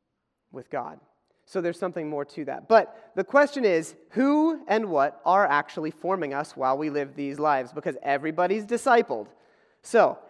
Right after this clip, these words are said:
everybody's taught by something or somebody. So who are you taught by, right? Like, are you, like, there's family of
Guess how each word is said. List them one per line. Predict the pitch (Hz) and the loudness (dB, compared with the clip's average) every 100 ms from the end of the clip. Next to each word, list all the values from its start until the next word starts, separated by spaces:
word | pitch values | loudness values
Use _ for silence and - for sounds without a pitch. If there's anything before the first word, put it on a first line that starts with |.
| - | 2
everybody's | 175 185 226 240 240 | 4 4 0 -2 -4
taught | - 196 196 | -2 0 2
by | 202 196 | 2 0
something | - - 208 226 - 220 208 | -2 -4 -2 -2 -4 -4 -2
or | 180 180 | 0 -2
somebody. | - - 185 208 185 147 113 - _ _ | -2 -2 -2 0 0 0 -2 -14 _ _
So | 180 175 | -10 -8
who | 208 247 269 | -4 -2 0
are | 262 | -2
you | 262 262 | -2 -4
taught | 240 180 151 | 0 0 0
by, | 127 87 - _ _ _ _ _ - | -6 -8 -12 _ _ _ _ _ -6
right? | 156 208 214 - _ _ _ _ - | -2 0 -2 -12 _ _ _ _ -6
Like, | 165 165 - - _ _ _ _ _ _ _ _ _ _ _ _ _ _ _ _ _ 160 | 0 0 -2 -18 _ _ _ _ _ _ _ _ _ _ _ _ _ _ _ _ _ -4
are | 170 | -4
you, | 170 170 160 156 151 147 - _ _ _ _ _ _ _ _ _ _ _ _ _ - | -2 -4 -4 -4 -6 -8 -12 _ _ _ _ _ _ _ _ _ _ _ _ _ -10
like, | 156 151 139 - _ _ - _ _ | -2 -2 -4 -12 _ _ -20 _ _
there's | 175 175 165 | -6 -6 -6
family | _ 196 175 143 | _ -6 -4 -6
of | 131 | -10